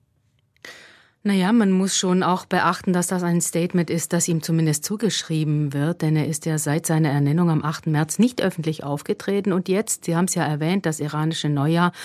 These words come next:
da wurde zuvor sehr viel spekuliert und auch erwartet, tritt er auf, sieht man etwas von ihm. Doch das Staatsfernsehen hat eben dann nur ein Standbild gezeigt mit seinem Porträt und eine iranische Fahne und einen Text vorgelesen.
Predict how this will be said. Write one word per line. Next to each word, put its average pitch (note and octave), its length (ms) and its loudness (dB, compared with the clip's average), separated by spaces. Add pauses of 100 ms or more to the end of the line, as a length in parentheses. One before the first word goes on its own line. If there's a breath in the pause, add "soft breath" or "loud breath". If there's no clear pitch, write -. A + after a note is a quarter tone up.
(160 loud breath)
da F3 120 4
wurde F#3+ 220 4
zuvor F#3 420 0
sehr E3 300 0
viel F#3+ 320 0
spekuliert E3 720 -2
und E3 140 -2
auch - 160 -2
erwartet, D3+ 640 -2 (180)
tritt - 260 -4
er E3 200 0
auf, D#3+ 200 0
sieht F3 280 -4
man E3+ 160 2
etwas E3 380 -2
von E3 180 2
ihm. E3 240 6 (340 loud breath)
Doch F3 140 -2
das E3+ 240 0
Staatsfernsehen F3 680 2
hat E3+ 140 0
eben E3+ 180 0
dann D#3+ 180 2
nur E3+ 140 4
ein D#3+ 140 2
Standbild D#3+ 500 0
gezeigt E3 400 -2
mit D#3+ 140 0
seinem D#3 260 0
Porträt D3+ 460 -6
und D#3 180 -4
eine D3+ 220 -2
iranische D3 500 -4
Fahne D#3 380 0
und D#3+ 180 -4
einen D#3 200 0
Text - 360 -6
vorgelesen. D3 800 -2